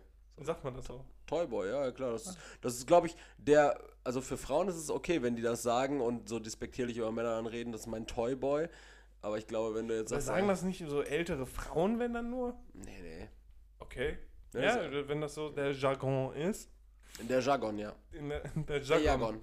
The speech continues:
Speaker 1: Der Ja-, boah.
Speaker 2: Leroy
Speaker 1: Der
Speaker 2: Top
Speaker 1: Jargon.
Speaker 2: drei. <laughs>
Speaker 1: Erik, die Top drei, den Herbst zu mögen.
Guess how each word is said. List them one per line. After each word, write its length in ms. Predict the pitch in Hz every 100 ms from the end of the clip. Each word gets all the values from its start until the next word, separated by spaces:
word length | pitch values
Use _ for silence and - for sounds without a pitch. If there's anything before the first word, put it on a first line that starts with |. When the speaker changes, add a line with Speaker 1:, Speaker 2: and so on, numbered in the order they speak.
| - 123
Speaker 1:
Der 100 | 127
Ja-, 120 | - - - - - - - - - -
boah. 180 | - - -
Speaker 2:
Leroy 240 | 135 135 131
Speaker 1:
Der 80 | 131
Speaker 2:
Top 100 | 127
Speaker 1:
Jargon. 160 | 135 - - - -
Speaker 2:
drei. 180 | 175 - - - - - - - - - - - - -
<laughs> 60 | 226
Speaker 1:
Erik, 200 | 208 -
die 80 |
Top 240 | - 208 -
drei, 180 | 190 196
den 180 | 185
Herbst 340 | 165 190 - -
zu 80 | 127
mögen. 340 | 123 120 117